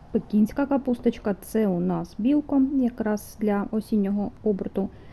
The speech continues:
підходяща. І родзинка нашого базару —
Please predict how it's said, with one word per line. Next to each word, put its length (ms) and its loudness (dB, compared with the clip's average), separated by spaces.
підходяща. 840 0
І 320 2
родзинка 640 2
нашого 460 0
базару — 500 0